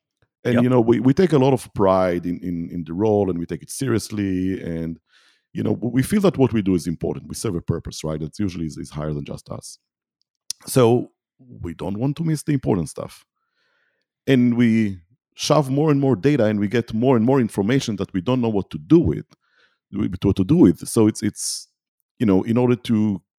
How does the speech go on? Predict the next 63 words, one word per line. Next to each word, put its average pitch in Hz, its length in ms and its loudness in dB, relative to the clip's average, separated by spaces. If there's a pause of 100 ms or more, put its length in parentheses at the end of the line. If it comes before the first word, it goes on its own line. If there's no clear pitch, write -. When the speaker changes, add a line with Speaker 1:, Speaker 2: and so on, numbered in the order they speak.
(160)
Speaker 1:
keep - 260 0
up, 123 460 0 (300)
you 117 100 2
have 131 200 -2
to 135 80 -2
work 127 220 4
harder 123 360 0
and 101 100 -2
harder 107 240 -2
and 87 120 -6
harder. 98 280 -2
So 101 180 -4
it's 98 120 -4
like 82 160 -6 (340)
running 120 260 2
on 107 100 2
this 90 160 -6
kind 90 160 -2
of 80 100 -6
treadmill 104 400 0
and 95 120 0
trying 104 220 -2
to - 80 -6
run 101 160 -2
faster 101 380 -4
and 90 100 -2
faster 104 280 -6
and 85 100 -4
faster. 104 460 0 (600)
And 110 120 0
somebody's 160 520 2 (160)
keep - 240 0
cranking 143 380 2
the 101 80 0
speed 139 260 2
on 98 120 4
you 95 100 2
all 101 160 0
the 92 100 0
time, - 320 -10 (160)
right? 87 200 -8 (240)
Speaker 2:
Right. 104 300 -6 (320)
Speaker 1:
Because 127 240 2
you 147 80 6
don't 233 180 4
have, 143 280 4
you 127 80 6
don't 196 160 6
wanna 170 160 4
have 113 200 2
a 95 40 -4
breach, 98 500 -4 (380)
you 113 120 0
know, 107 160 2
on 98 100 2
your 82 140 0
watch, 82 340 -2
right? 85 280 -2
And, 90 160 -6
and 87 420 -8
if 101 120 -12
something 131 340 -2
happens, 107 640 -2